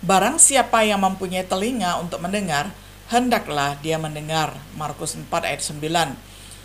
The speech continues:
Setelah menjelaskan perumpamaan itu, Yesus menasihati murid-muridnya untuk memher-, memperhatikan apa yang Anda dengar. Pertama-tama, mari perhatikan kata-kata Yesus.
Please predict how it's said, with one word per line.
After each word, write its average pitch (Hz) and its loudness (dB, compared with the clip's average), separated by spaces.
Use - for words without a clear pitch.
Setelah 196 6
menjelaskan 262 4
perumpamaan 240 2
itu, 160 -4
Yesus 180 2
menasihati 220 0
murid-muridnya 175 -2
untuk 294 2
memher-, 277 -2
memperhatikan 240 0
apa 262 2
yang 208 0
Anda 170 2
dengar. 160 0
Pertama-tama, 220 4
mari 190 2
perhatikan 180 -2
kata-kata 214 0
Yesus. 156 0